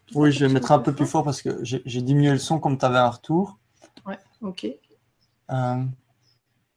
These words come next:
Speaker 1: bon, moi, je propose qu'on passe un peu, euh, vers la partie pratique et peut-être, euh, juste avant, euh, de, de passer à la partie pratique, euh, voilà, tout ce, tout ce que nous venons de partager et, et bien plus encore, on le,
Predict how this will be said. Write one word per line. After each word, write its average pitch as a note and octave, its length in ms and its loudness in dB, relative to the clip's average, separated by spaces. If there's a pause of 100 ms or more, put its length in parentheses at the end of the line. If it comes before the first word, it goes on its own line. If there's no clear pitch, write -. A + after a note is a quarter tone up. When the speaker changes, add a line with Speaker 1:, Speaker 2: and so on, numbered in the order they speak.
(640)
Speaker 1:
bon, C3 100 -2
moi, D#3 120 4
je - 100 -4
propose F#3 380 2
qu'on D3+ 160 0
passe - 240 0
un C#3 120 6
peu, D3 220 0
euh, B2+ 160 4 (560)
vers F3 160 0
la C#3 100 6
partie C#3+ 320 0
pratique - 600 -4 (120)
et C#3 60 -2
peut-être, C#3 480 0
euh, C3+ 160 2 (160)
juste E3 320 2
avant, D3 460 6
euh, C3+ 40 2
de, C3+ 160 0
de C3+ 120 0
passer C#3 260 -2
à C#3 60 4
la C3 100 4
partie - 320 -8
pratique, - 540 -8 (440)
euh, B2 320 -2 (600)
voilà, C#3+ 220 8
tout E3 140 -4
ce, - 180 -8
tout - 180 -6
ce - 80 -10
que F#3 120 8
nous E3+ 240 8
venons E3+ 260 6
de E3 60 -6
partager D3+ 640 2
et, C#3+ 320 0
et - 20 2
bien C#3+ 260 2
plus E3+ 280 -6
encore, D#3 380 0
on D3+ 60 0
le, B2+ 240 2